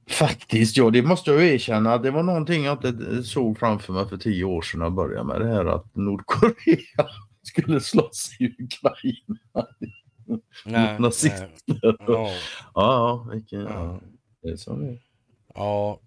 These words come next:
Speaker 2: ja, det är, det, det är lite som det är, ja, precis.
Speaker 1: <laughs>
Speaker 2: Och Jennifer Granholm är i ropet här då som energiminister och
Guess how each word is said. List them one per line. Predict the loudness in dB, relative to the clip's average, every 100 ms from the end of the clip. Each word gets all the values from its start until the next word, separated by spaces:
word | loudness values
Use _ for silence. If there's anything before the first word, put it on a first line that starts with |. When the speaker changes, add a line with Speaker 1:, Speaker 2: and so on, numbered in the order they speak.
| -10
Speaker 2:
ja, | -4
det | -4
är, | -4
det, | -6 -6 -6
det | -4 -6
är |
lite | -6 -8
som | -12 -12
det | -12
är, | -12 -14
ja, |
precis. | -16 -16 -16 -14 -14 -14 _ _ _ -6
Speaker 1:
<laughs> | -6 -6 -10 -10 _ _ -4
Speaker 2:
Och | 2
Jennifer | 4 2 0 -4 -4
Granholm | -2 -2 -2 -4 -4 0 0 0 -2
är | -4 -4 -2 -4
i | -4 -6 -6 -6
ropet | -6 -6 -8 _ -10 -8 -6
här | -6 -6
då | -8 -10 -12
som | -10 -10 -10 -12
energiminister | -10 -10 -10 -6 -6 -6 -8 -10 -10 -12 -10 -10
och | -10 -10 -12